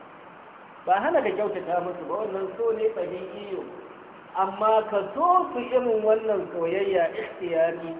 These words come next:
ba shi a musulunci. In kuma ka tabbata a kansu, to ka raunana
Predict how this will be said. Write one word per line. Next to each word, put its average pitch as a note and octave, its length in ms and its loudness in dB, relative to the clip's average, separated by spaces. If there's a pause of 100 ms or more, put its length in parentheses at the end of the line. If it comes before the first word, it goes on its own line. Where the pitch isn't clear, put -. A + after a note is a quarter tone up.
(460)
ba G#3+ 220 10
shi - 160 -4
a E3 140 0
musulunci. D3 680 -4 (720)
In C#4 280 2
kuma C4+ 320 2
ka C4+ 100 0
tabbata G#3+ 520 0
a D3+ 140 -2
kansu, F3+ 440 -2 (680)
to C#3+ 200 -12
ka E3+ 320 -2
raunana F3 400 -4